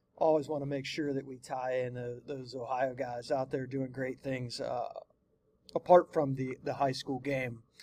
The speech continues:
Um, right now, a, a hot topic before we get into the things that, uh, that we got here. Um, the West Virginia men's basketball, uh, team.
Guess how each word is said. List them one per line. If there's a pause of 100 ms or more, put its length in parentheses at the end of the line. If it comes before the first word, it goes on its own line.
(600)
Um, (880)
right
now,
a,
a
hot
topic
before
we
get
into
the
things
that,
uh,
that
we
got
here. (500)
Um, (840)
the
West
Virginia
men's
basketball, (280)
uh,
team.